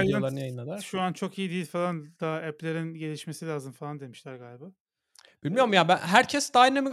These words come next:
Speaker 2: Island'ı konuşuyordu. Yani ben, incelemeler ilk başta Dynamic Island'la başlıyorlar.
Speaker 1: Hı hı.
Speaker 2: Benim gördüğüm, eee, bu Live Activit-, Live Activities değil ya.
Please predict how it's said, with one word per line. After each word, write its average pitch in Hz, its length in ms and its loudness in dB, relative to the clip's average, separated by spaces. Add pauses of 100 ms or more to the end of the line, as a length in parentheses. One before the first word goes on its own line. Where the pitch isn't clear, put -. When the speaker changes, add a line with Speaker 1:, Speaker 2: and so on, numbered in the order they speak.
(120)
Speaker 2:
Island'ı 254 260 2
konuşuyordu. 160 540 2
Yani 143 320 2
ben, 151 100 -4
incelemeler 156 600 2
ilk 190 140 -6
başta 185 260 0
Dynamic 180 320 4 (180)
Island'la 156 360 -2
başlıyorlar. 131 840 -2
Speaker 1:
Hı 165 40 -8
hı. 160 200 -10 (220)
Speaker 2:
Benim 220 240 4
gördüğüm, 254 580 2 (260)
eee, 131 480 2 (440)
bu 147 320 0
Live 196 340 4
Activit-, 196 600 -2
Live 151 220 -2
Activities 151 600 -10
değil 151 280 -4
ya. 127 220 -12